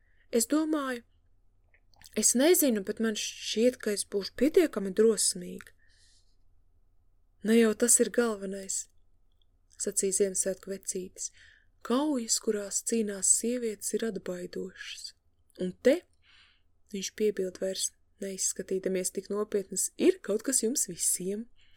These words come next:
Un viņš izvilka, es domāju, ka no lielā maisa, kas bija viņam aiz muguras, lai gan neviens īsti neredzēja, kad viņš to darīja,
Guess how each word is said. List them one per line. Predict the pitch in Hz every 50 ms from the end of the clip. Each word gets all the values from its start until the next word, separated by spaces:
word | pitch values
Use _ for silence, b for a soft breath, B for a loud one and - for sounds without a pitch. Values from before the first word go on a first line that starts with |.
| b b b b b b b b b b b b b b _ -
Un | 208 214
viņš | 233 254 247 254 -
izvilka, | 277 240 - 233 240 233 220 208 - - - 208 - _ _ _ _ _ _ _ _ _ _ -
es | 202 196
domāju, | 226 226 226 208 202
ka | -
no | 196 202 202 196 - _
lielā | - - 196 208 214 214 208 196 190 190
maisa, | 202 233 262 262 233 196 - - -
kas | - 202 190
bija | - 208 202 196
viņam | 190 208 202 202 196 185
aiz | 190 190 190 - -
muguras, | 226 285 320 277 226 226 208 202 - -
lai | 208 202
gan | 190 202 196 196
neviens | 208 214 214 214 202 190 - -
īsti | 202 214 240 240 - - 226
neredzēja, | 247 240 214 202 202 - 202 196 196 - b b b b b
kad | - - 208 180
viņš | 202 190 - -
to | - 202
darīja, | 190 233 269 294 311 269 233 220